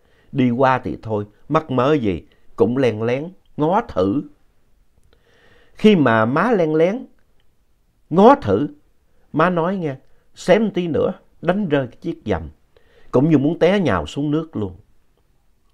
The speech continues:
Bởi vì má thấy ngay trong cái lùm cây,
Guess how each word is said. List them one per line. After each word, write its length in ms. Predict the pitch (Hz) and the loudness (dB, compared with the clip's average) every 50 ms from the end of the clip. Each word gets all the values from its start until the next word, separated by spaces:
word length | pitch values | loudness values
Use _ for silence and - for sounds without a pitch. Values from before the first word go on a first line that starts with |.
| - _ _ - - | -20 _ _ -20 -6
Bởi 200 | - 147 147 156 | 4 6 6 6
vì 140 | 147 120 104 | 6 2 0
má 200 | 98 117 127 160 - | 0 0 -4 -6 -6
thấy 180 | - 165 190 202 | -4 -4 -2 -2
ngay 240 | 165 147 156 160 | -2 -2 -2 -2
trong 200 | 147 - 139 139 | -4 -6 -8 -6
cái 100 | - 175 | -6 -4
lùm 220 | 123 104 85 80 71 - | -4 -4 -4 -6 -8 -6
cây, 280 | - 110 107 104 104 | -4 -4 -4 -4 -8